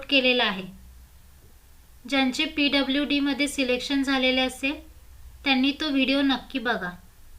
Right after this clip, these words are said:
आणि काही अडचणी येत असतील तर मला कमेंट बॉक्समध्ये सांगा.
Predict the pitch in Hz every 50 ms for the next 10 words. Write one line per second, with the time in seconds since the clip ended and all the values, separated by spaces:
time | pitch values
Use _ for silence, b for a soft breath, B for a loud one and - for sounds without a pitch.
0 | - - - - - - - - - - 254 262 262 285 277 - 294 285 285 302
1 | 277 254 233 226 - - 277 262 277 277 285 285 - 269 262 - - - 277 294
2 | 330 320 - - - - - - - - - - 277 277 277 269 254 262 269 269
3 | - 262 240 254 262 262 262 254 240 240 - - - 254 220 247 262 262 - 262
4 | 220 202 185 180